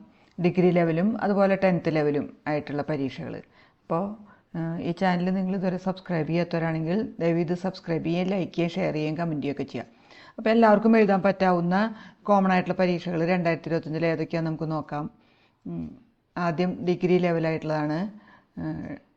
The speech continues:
എഴുന്നൂറ്റി ഇരുപത്തിനാല് ബാർ രണ്ടായിരത്തി ഇരുപത്തിനാല് കാറ്റഗറിയുള്ള ഡിവിഷണൽ അക്കൗണ്ടന്റ്, ഏഹ്, കേരള ജനറൽ സർവീസാണ്. രണ്ടായിരത്തി ഇരുപത്തഞ്ച് മെയ് ജൂലൈയിലാണ് ഇതിൻ്റെ പ്രിലിമിൻ്റെ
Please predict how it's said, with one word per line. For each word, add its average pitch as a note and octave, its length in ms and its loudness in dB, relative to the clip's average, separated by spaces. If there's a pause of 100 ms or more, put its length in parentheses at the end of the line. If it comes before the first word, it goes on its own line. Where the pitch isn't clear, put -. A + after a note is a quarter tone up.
(1080)
എഴുന്നൂറ്റി F#3+ 440 4
ഇരുപത്തിനാല് G3+ 420 2
ബാർ F#3+ 220 4
രണ്ടായിരത്തി F3 420 0
ഇരുപത്തിനാല് E3 480 0
കാറ്റഗറിയുള്ള E3 800 0
ഡിവിഷണൽ F3+ 540 0
അക്കൗണ്ടന്റ്, D#3+ 580 0 (540)
ഏഹ്, C#3 340 -2 (240)
കേരള E3 360 2
ജനറൽ E3+ 440 2
സർവീസാണ്. D#3+ 720 -2 (440)
രണ്ടായിരത്തി F3 560 2
ഇരുപത്തഞ്ച് F3 440 0
മെയ് F#3 380 2 (160)
ജൂലൈയിലാണ് D#3+ 840 2 (460)
ഇതിൻ്റെ E3 280 0
പ്രിലിമിൻ്റെ E3 640 0